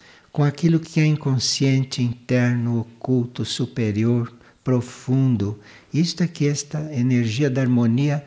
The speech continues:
faz em nós. Então veja como nós compreendemos a harmonia muito superficialmente, não? Em geral.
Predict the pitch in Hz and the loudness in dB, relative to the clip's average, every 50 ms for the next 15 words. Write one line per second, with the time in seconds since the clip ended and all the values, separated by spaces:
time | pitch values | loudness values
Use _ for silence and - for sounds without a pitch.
0 | - - - - - - - 143 151 156 151 147 - - - 127 123 123 117 104 | -12 -20 -20 -18 -6 -2 0 2 2 2 2 0 -2 -4 0 2 4 4 4 4
1 | 95 90 82 87 - - - - - - _ _ _ _ _ _ - - - - | 4 2 0 -2 -4 -6 -8 -8 -10 -14 _ _ _ _ _ _ -20 -20 -20 -20
2 | _ - - 151 151 120 131 139 151 156 170 170 170 - 123 117 117 110 110 117 | _ -4 0 0 0 2 2 2 2 2 0 -2 -2 -2 0 0 2 2 2 0
3 | 117 - - 127 117 117 135 127 123 117 123 127 131 127 117 123 117 117 120 117 | -2 -2 -2 -2 -2 0 0 0 2 2 2 2 2 0 0 0 2 2 2 2
4 | 117 113 117 139 143 147 156 160 165 127 104 110 120 131 147 143 - - 135 - | 2 2 2 2 0 0 -2 -4 -4 -2 0 0 2 2 0 0 -2 -4 -6 -6
5 | - 127 - - 131 127 - 135 - - - 147 131 123 110 87 78 80 85 - | -6 -6 -4 -4 -4 -4 -2 -4 -4 -2 -2 0 0 0 0 0 -2 -4 -6 -8
6 | - 82 85 95 127 151 160 147 123 113 113 101 117 107 92 80 76 71 - | -6 -4 0 2 2 2 2 2 2 0 0 2 0 0 0 0 -4 -6 -10